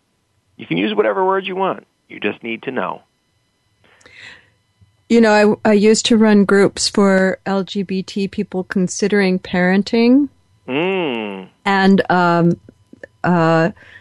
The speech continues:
Speaker 2: one of the really important aspects was, um, make sure you're at peace with yourself, because you will be challenged.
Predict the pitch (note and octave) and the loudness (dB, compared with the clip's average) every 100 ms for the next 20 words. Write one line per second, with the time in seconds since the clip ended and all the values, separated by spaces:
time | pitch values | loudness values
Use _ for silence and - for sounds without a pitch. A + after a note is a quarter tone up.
0 | _ _ _ _ _ _ _ _ G#3+ A3 | _ _ _ _ _ _ _ _ 2 2
1 | G3+ G#3 G3 G#3 G#3 F#3+ F#3+ G3+ G3 - | 2 2 2 2 2 2 2 2 0 0
2 | E3+ E3+ - F#3 F#3 - F#3 E3+ E3 - | -2 -2 -2 -2 -2 -2 0 2 2 -2
3 | - _ _ _ - F3+ F3 E3 E3+ - | -8 _ _ _ -4 0 2 2 2 2
4 | G3+ G#3 - A#3+ G#3+ G#3+ F#3+ F#3 - - | 0 0 0 2 4 4 4 2 0 -2
5 | F3+ F3+ A#3 - - - _ _ - A3 | 2 4 2 0 -8 -10 _ _ 0 0
6 | - A3+ - A3 A3 - - - _ _ | 2 0 2 2 2 -2 -8 -20 _ _
7 | _ _ _ _ _ _ _ G3 F#3+ G#3+ | _ _ _ _ _ _ _ -2 2 2
8 | F#3 G3+ F#3 F#3+ F#3+ F3+ G3+ G3+ G3+ F#3+ | 2 2 2 2 2 2 2 4 4 2
9 | - _ - F#3 F3 D#3 D#3+ - - | -2 _ -4 0 2 2 0 -2 -6